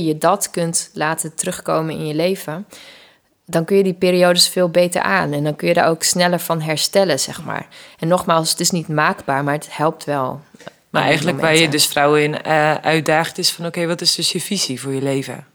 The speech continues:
Speaker 2: voor je moederschap?
Speaker 1: Ja, het, steeds meer gaat het daar wel naartoe. Wat ik, eh, jou in het voorgesprek al vertelde, we zijn natuurlijk begonnen als een therapeutisch van mijn afschrijfblogje. Eh, en inmiddels, eh, doen we veel meer dan dat. En, ehm, nou, ik ben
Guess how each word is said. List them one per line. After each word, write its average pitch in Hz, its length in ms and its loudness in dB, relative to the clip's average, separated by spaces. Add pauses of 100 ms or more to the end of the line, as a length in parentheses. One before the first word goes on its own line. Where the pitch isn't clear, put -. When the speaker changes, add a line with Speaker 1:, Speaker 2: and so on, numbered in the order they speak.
Speaker 2:
voor - 200 -8
je 147 80 -2
moederschap? 143 600 -4 (920)
Speaker 1:
Ja, 190 400 6
het, 175 180 -4
steeds 208 300 4
meer 220 160 2
gaat 214 160 2
het 202 160 0
daar 196 180 6
wel 196 140 6
naartoe. 180 600 2
Wat 175 300 -2
ik, - 200 -8
eh, 170 300 4
jou 170 220 2
in 175 60 0
het 170 120 -2
voorgesprek 175 560 0
al 170 100 6
vertelde, 175 460 2
we 160 80 -2
zijn 160 200 0
natuurlijk 165 340 -6
begonnen 165 400 -2
als 156 160 -2
een 160 160 -4
therapeutisch 160 680 -4
van - 120 -10
mijn 156 120 -4
afschrijfblogje. 165 1000 -2 (220)
Eh, 156 540 -4
en 165 100 -2
inmiddels, 160 520 2
eh, 156 120 -2
doen 160 140 0
we 160 60 0
veel 160 220 -2
meer 160 220 4
dan 165 180 0
dat. 143 300 -2
En, 151 220 -4
ehm, 147 380 -6 (260)
nou, - 160 -8
ik 135 60 -14
ben 139 300 -8